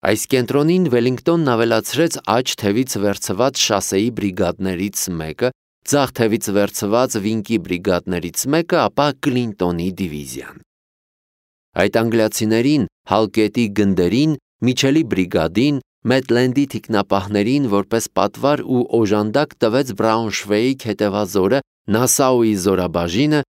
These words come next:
Կիլմանսեգեի հանովերցիներին և Օպտեդայի գերմանացիներին։ Այս տեղաշարժը քսանվեց գումարտակ դրեց նրա ձեռքի տակ։ Աջ թևը, ինչպես Շարան է ասում,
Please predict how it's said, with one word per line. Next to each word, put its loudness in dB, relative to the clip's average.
Կիլմանսեգեի 2
հանովերցիներին 0
և 0
Օպտեդայի 0
գերմանացիներին։ -4
Այս 2
տեղաշարժը 0
քսանվեց -2
գումարտակ 0
դրեց -6
նրա -8
ձեռքի -12
տակ։ -20
Աջ -2
թևը, 0
ինչպես -2
Շարան -2
է -6
ասում, 0